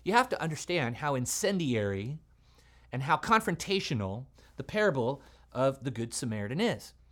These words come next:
A Samaritan was a mixed blood Jewish person, Assyrian and Jewish, and they were frowned on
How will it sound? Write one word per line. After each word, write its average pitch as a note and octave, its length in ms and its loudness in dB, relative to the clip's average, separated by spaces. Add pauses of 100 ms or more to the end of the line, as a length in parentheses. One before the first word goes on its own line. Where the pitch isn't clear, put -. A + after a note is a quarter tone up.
(200)
A C#3+ 60 -4
Samaritan G3 720 2
was D3+ 480 4
a C3+ 80 -2
mixed E3+ 720 -2
blood D3 640 4 (960)
Jewish B3 340 2
person, - 380 -2 (440)
Assyrian F3+ 640 0
and C3+ 240 -2
Jewish, - 480 -2 (640)
and D3+ 160 2
they F#3 180 6
were D#3+ 440 4 (100)
frowned G3+ 460 2
on G2+ 320 -2